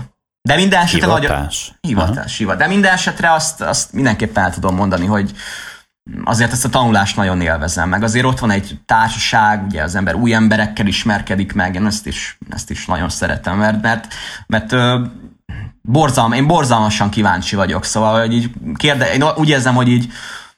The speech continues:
Speaker 1: ahogy így kérdezgeted, vagy, vagy, vagy, vagy próbálod megvilágítani, hogy, hogy mi az, ami mozgat, vagy, vagy, vagy, vagy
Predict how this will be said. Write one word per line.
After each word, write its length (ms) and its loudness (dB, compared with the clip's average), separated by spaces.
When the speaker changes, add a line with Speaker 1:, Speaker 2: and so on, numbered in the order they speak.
Speaker 1:
ahogy 180 2
így 80 2
kérdezgeted, 800 2
vagy, 200 2
vagy, 260 2
vagy, 240 0
vagy 200 -2
próbálod 560 2
megvilágítani, 800 0
hogy, 400 -2
hogy 220 -2
mi 180 2
az, 160 2
ami 100 2
mozgat, 480 2
vagy, 160 0
vagy, 220 -2
vagy, 300 -8
vagy 120 -12